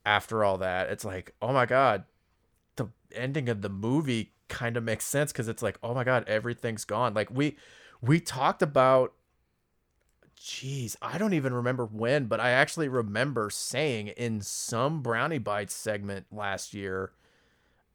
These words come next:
at some point just saying, who thought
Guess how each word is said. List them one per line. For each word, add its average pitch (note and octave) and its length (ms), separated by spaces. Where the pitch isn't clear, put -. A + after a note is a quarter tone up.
at B2 180
some D#3 460
point D#3 400
just A#2+ 320
saying, A#2 580
who D#3+ 260
thought D#3 520